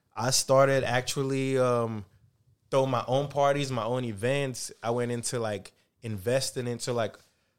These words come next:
back then, like, um, like, like, Chief Keef's first tour out here in, in Texas, you know what I'm saying? I was a part of that, um,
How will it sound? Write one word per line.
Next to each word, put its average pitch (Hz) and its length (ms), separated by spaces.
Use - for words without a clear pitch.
back 113 300
then, 135 280
like, 110 560
um, 113 720
like, 107 220
like, 107 400
Chief 135 320
Keef's 143 380
first 139 600
tour 165 800
out 139 220
here 170 280
in, 160 400
in 131 140
Texas, 175 720
you 147 120
know 156 60
what 160 60
I'm 160 60
saying? 160 340
I 117 100
was 127 100
a 127 60
part 139 320
of 151 120
that, 147 580
um, 117 500